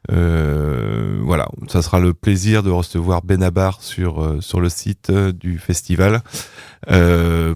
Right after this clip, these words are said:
pour, euh, clore ce, cette édition. Je pense que c'est une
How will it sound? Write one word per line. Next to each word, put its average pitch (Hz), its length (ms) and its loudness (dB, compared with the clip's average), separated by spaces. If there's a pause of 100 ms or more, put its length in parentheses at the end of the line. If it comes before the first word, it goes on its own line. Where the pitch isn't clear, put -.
pour, 95 460 0
euh, 80 520 -2
clore 104 360 2
ce, 85 520 -2
cette - 320 -4
édition. 90 600 0
Je 92 100 -10
pense 95 300 -4
que 85 180 -2
c'est - 480 -4
une 80 340 0